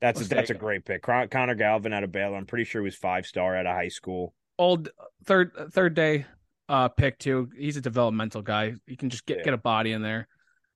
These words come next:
Speaker 2: Uh, I think we go look at running back here.
Speaker 1: I like that. So,
Speaker 2: Because
Speaker 1: uh,
Speaker 2: this is the value of this
Speaker 1: one forty-one
Speaker 2: league.
Speaker 1: is fifth, fifth round. We're looking at running back. So far, we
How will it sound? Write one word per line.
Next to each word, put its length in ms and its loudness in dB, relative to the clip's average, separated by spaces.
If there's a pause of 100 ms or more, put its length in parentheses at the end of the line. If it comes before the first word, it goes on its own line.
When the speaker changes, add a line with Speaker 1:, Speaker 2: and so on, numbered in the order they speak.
(100)
Speaker 2:
Uh, 60 2
I 220 4
think 120 4
we 60 4
go 360 6
look 140 -4
at 80 -2
running 240 0
back 240 -2
here. 240 -6 (600)
Speaker 1:
I 80 -4
like 240 2
that. 220 -4 (600)
So, 260 2
Speaker 2:
Because 240 4
Speaker 1:
uh, 80 2
Speaker 2:
this 100 2
is 100 0
the 120 4
value 340 4
of 60 2
this 160 -2
Speaker 1:
one 140 -4
forty-one 160 2
Speaker 2:
league. 120 -4
Speaker 1:
is 80 -20 (540)
fifth, 300 4 (140)
fifth 260 -2
round. 400 0
We're 80 -2
looking 500 -6
at 220 -8
running 320 -4
back. 200 2
So 280 0
far, 720 4 (800)
we 460 -6